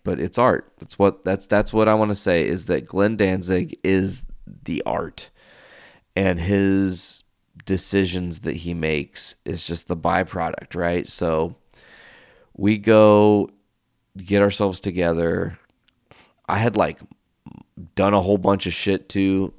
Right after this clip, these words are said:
trying to clean the house and whatnot. And, uh, so we're finally together.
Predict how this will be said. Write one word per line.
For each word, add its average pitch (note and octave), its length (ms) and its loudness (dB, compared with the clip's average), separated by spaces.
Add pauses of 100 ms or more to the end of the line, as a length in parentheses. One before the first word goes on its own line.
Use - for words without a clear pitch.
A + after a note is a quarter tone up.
(200)
trying F#2 220 -4
to F2+ 40 -4
clean F2+ 200 -4
the F2+ 80 -4
house F2+ 260 -4
and F#2 80 -2
whatnot. F#2 420 -4 (1700)
And, F#2 340 -4
uh, E2+ 320 -4 (840)
so - 160 0
we're G2 60 4
finally A#2 280 4
together. A2+ 400 4